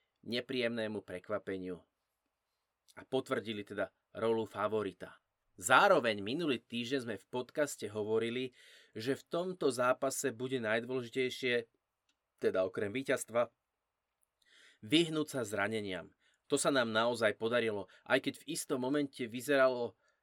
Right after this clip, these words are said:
e, stav nášho Odafe Oveha, e, nie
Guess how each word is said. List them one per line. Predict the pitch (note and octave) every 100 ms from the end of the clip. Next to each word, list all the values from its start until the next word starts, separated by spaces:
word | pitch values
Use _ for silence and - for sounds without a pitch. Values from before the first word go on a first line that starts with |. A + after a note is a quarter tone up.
| _
e, | - A2+ A2 A2 A2 G#2+ F#2 C#2+ _ -
stav | - - - D3+ D3 A#2+ -
nášho | A#2 B2 B2 B2+
Odafe | A#2 C3 C3 A#2
Oveha, | G#2 A2 A#2+ A#2 G#2+
e, | G2 _ _ _ _ G#2+ A2 G#2+ G#2
nie | C3